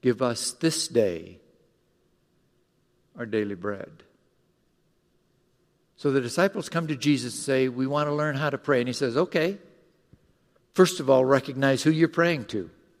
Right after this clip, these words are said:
Hallow his name. Adore him, worship him.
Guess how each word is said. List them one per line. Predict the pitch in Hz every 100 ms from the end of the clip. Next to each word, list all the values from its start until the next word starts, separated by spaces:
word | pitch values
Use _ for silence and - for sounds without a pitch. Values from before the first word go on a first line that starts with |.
| _ _ _ _ _ _ _ _ _ _ _ _ _ _ _ -
Hallow | - 135 135 127
his | 131 131
name. | 143 160 117 90 76 _ _ _ _ _ _ _ _ _ _ _ _ _ _ _ _ _ _ _ _ _ _ _ _ _ _ _ _ _ _ _ _ _ _ _ _ _ -
Adore | 127 110 131 143 120
him, | 113 95 101
worship | 131 139 127 -
him. | 113 92 92